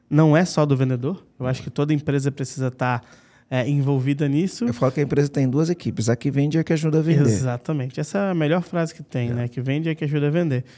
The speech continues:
Speaker 1: E, Marcelo, vamos lá. Fala pra gente aí. Acho que tem muito conteúdo que o Caetano pode trazer pra gente. Eu acho que abriu vários loopings pra gente fazer um segundo, terceiro podcast sobre esse assunto.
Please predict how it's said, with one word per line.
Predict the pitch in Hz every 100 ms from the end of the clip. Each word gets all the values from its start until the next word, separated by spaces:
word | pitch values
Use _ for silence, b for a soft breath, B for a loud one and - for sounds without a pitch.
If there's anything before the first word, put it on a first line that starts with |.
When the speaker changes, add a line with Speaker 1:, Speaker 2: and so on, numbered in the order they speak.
| B B B -
Speaker 1:
E, |
Marcelo, | 339 359 - 180 139 123 117 _
vamos | 254 262
lá. | 185 147 - _
Fala | - 175 285
pra | 277 226
gente | 208 202 185
aí. | 170
Acho | 160 -
que | 170
tem | - 170
muito | 165 160 208
conteúdo | - 170 160 160
que | 151
o |
Caetano | - 151 147 151 147
pode | 151 143
trazer | 143 135 139
pra | 135
gente. | 123 143 143
Eu |
acho | 139
que | - 139 B B B 143 -
abriu | 135 147 151
vários | 139 156 180
loopings | 151 160 160 143
pra | 151
gente | 147 143
fazer | 147 143
um | 147
segundo, | - 127 147 151
terceiro | 147 123 147
podcast | 135 143 127 - 143 -
sobre | 151 143
esse | 135
assunto. | 139 - 139 170 202